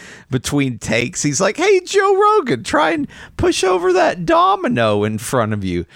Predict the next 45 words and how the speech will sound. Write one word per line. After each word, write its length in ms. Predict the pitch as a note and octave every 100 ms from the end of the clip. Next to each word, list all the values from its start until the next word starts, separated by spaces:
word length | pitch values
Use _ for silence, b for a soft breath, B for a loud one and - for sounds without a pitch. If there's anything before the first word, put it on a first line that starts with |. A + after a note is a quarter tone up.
| B B
And 140 | B2+ B2+
he's 200 | D3 C#3
like, 280 | C#3+ A2+ -
he's 240 | A#2+ G2+
looking, 300 | B2 A#2 B2+
there's, 160 | A2+ G#2
like, 120 | A#2
this 140 | A#2
line 380 | A#2 A2+ G#2 A2+
of 140 | A2 G2+
dominoes 600 | G#2+ G#2+ G#2+ G#2 G#2 A#2+
runs 440 | B2+ A#2+ A#2 - -
out 300 | G2 G#2+ A2+
of 240 | A2+ G#2+ G2+
the 80 | A#2
room, 300 | F#2+ G#2 G#2+ A#2 A2+ B B B D3
but 120 | C#3
then 180 | C#3+ C3+
behind 540 | C#3 A#2+ A2 B2+ B2+
him, 240 | B2+ B2 A2+
there's, 260 | B2 -
like, 200 | C#3 A#2 B2
a, 120 | F2+ B B B
there's, 160 | B2+ A#2+
like, 160 | C3+ -
a 100 | A#2+
gun 840 | G2 G2+ A2 C3 B2+ C3 C3+ C#3+
on 320 | D3 A#2 C3 B2+
a 80 |
fishing 580 | - D#3 B2 - C#3+ C3+
<laughs> 0 |
pole. 460 | A#2+ E3+ D3 D3+ D3
<laughs> 40 | -
And 100 | G#3
you're 140 | - -
like, 260 | A3 - -
"Wait 240 | D#3+ D3
a 100 | C3
minute, 260 | A2 G#2+ A#2 -
does 280 | - - -
this 240 | A2+ -
loop 240 | A#2+ - -
back 240 | D#3 -
around 480 | D#3 - - - -
somehow? 520 | - C#3 - -